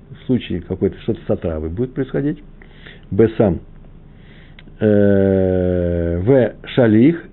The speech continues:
и посылает, делает отраву и посылает хаверо, другого человека, или другому человеку, не знаю, другого человека,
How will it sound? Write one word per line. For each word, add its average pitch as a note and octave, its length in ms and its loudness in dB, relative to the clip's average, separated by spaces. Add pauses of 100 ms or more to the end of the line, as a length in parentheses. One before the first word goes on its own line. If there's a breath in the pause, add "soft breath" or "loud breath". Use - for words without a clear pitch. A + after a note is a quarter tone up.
(120)
и C#3+ 80 2
посылает, G#2 800 0 (1120 loud breath)
делает A#2 460 4
отраву B2+ 400 2
и A2+ 60 4
посылает C3+ 560 0
хаверо, F3 580 0 (1600)
другого A#2+ 420 2
человека, G#2 440 -2
или G2 200 0
другому A#2 400 2
человеку, F2+ 300 -4
не A#2 80 0
знаю, A2 220 0
другого A2 360 2
человека, C#3 380 0